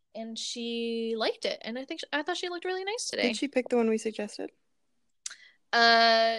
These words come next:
Speaker 1: well, she said, you know, I asked her if she was overwhelmed by what we <laughs> told her.
Speaker 2: Yeah.
Speaker 1: She said, "A little bit." She's like, "I only had, you know, like,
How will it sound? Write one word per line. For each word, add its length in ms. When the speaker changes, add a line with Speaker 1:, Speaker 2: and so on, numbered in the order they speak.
Speaker 1:
well, 120
she 180
said, 360
you 160
know, 280
I 100
asked 180
her 60
if 80
she 120
was 120
overwhelmed 500
by 140
what 160
we 80
<laughs> 0
told 400
her. 80
Speaker 2:
Yeah. 300
Speaker 1:
She 120
said, 220
"A 60
little 200
bit." 180
She's 180
like, 220
"I 80
only 160
had, 220
you 60
know, 60
like, 140